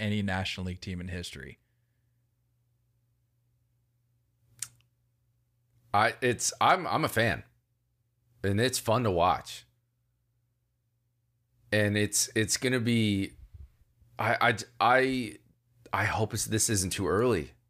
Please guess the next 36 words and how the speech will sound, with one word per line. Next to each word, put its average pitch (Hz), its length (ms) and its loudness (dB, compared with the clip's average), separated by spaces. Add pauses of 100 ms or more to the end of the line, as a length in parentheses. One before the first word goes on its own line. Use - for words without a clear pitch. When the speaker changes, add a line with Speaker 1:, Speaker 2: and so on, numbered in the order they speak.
(1120)
Speaker 2:
I - 80 -4
hope 123 280 2
all 110 260 4
this 117 180 2
stuff 110 260 2
isn't 87 220 -4
too 87 160 -2
early. 71 360 -2
That's 92 240 0
all 95 260 0
I'm 87 100 0
hoping 85 300 -4
for. - 360 -10 (560)
I 92 100 4
Speaker 1:
No, 95 100 2
Speaker 2:
want 107 180 2
Speaker 1:
we, 135 100 4
Speaker 2:
it 160 60 -2
to 127 100 2
ride 87 720 2 (160)
Speaker 1:
we 123 200 4
made 143 300 6
Speaker 2:
all 180 80 4
Speaker 1:
it 175 40 -4
Speaker 2:
the 180 60 2
Speaker 1:
to 175 60 4
Speaker 2:
way 175 80 4
through. 151 120 4 (100)
Speaker 1:
September. 127 640 0 (420)
September 156 840 -2
is 135 240 -4
when 123 240 -2
you 120 100 0
can 113 200 -4
officially, 123 680 -2
well, 87 240 -6